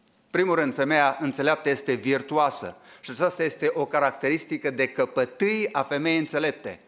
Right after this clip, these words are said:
Proverbe trei și unu zece. Ridic o întrebare și fac o con-, o constatare. Cine poate găsi o femeie cinstită? Ea este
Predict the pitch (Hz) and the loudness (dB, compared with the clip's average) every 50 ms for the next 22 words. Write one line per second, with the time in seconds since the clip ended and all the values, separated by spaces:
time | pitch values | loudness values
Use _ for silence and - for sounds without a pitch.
0 | _ _ - 170 156 147 190 202 196 160 160 151 - 175 180 165 - - 160 143 | _ _ 0 0 2 2 2 2 0 0 -2 -2 0 0 -2 -2 -2 -4 -4 -4
1 | 139 131 151 156 143 - 120 92 - - - _ _ - - 170 190 226 214 214 | -2 0 0 -2 -2 -2 -6 -8 -8 -12 -20 _ _ -6 -4 -2 -2 -2 -2 -2
2 | 202 196 202 196 180 180 160 127 113 104 - - - 175 165 - 165 147 160 160 | -2 0 0 0 2 2 2 2 2 0 -2 -2 -2 -2 -2 -2 -4 -4 -4 -4
3 | 160 151 - - 156 147 143 - - 165 151 - - 156 - 156 131 113 104 82 | -4 -6 -6 -6 -4 -4 -4 -2 -2 -4 -2 -2 -2 0 2 2 2 2 0 -4
4 | - - - - - - - _ _ - - 254 269 269 277 262 269 262 247 254 | -8 -16 -20 -20 -20 -20 -20 _ _ -2 0 2 2 4 4 4 4 4 2 2
5 | - 202 202 208 214 214 226 220 202 196 185 - - 214 208 196 - - 175 151 | 2 2 4 4 2 2 2 2 2 2 0 0 0 2 2 2 2 2 2 2
6 | 147 151 156 170 180 202 214 233 220 - - - - _ _ - - - 226 220 | 4 4 4 4 4 4 4 2 0 -2 -8 -18 -20 _ _ -4 -2 0 2 2
7 | 214 202 - - - 262 208 - - 127 107 98 - - 156 160 160 175 202 214 | 0 0 -2 -2 0 -2 -2 0 0 0 -2 -2 -2 0 2 4 4 4 4 2
8 | - - 240 254 269 | 2 0 2 2 0